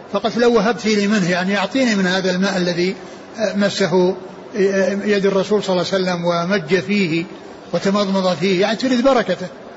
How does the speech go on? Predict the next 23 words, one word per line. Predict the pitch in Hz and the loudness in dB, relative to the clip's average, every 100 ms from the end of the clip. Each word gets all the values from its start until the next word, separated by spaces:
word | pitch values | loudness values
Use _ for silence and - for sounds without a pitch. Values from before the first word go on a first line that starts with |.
| - - - - - | -20 -20 -20 -18 -6
فقالت: | 226 262 240 240 | 0 2 2 2
"إنما، | 233 226 214 214 214 226 202 214 | 0 0 0 0 -2 -6 -4 -2
إنما | 220 226 | 0 0
هو | 190 214 | 2 4
لهذا | 202 196 196 | 4 2 2
الغلام"، | 180 180 175 - - - - - - - 175 | 2 2 0 -2 -12 -18 -20 -20 -20 -10 -2
أو | 185 | 0
"إنما | 190 185 185 | 0 0 0
هو | 180 | 0
لهذا | 175 160 180 170 | 0 0 0 0
ال-، | 156 | -2
آه، | 170 180 170 185 180 | -2 -2 0 0 -2
الفتى"، | 170 185 175 151 - - - - - - - - - - | -2 -2 -4 -6 -8 -20 -20 -20 -20 -20 -20 -20 -20 -6
يعني، | 175 165 170 | -2 -2 -2
معناه | 160 175 214 214 | -2 0 0 0
أن، | 208 | 0
أنه، | 190 185 185 185 180 170 | 0 0 0 -2 -2 0
آه، | 175 175 175 175 175 165 165 165 170 | 2 2 0 -4 -8 -8 -8 -4 0
علاج | 196 202 185 | 2 2 2
له، | 226 226 190 185 - - - - - - - - - - | 2 2 2 0 -4 -16 -18 -18 -18 -20 -20 -20 -18 -4
واعتذرت | 208 214 196 196 160 254 233 190 170 | 2 2 2 0 0 4 4 2 0
عن | 175 | -2
إعطائها | 180 165 185 170 156 165 165 | -2 -2 -2 0 0 0 -2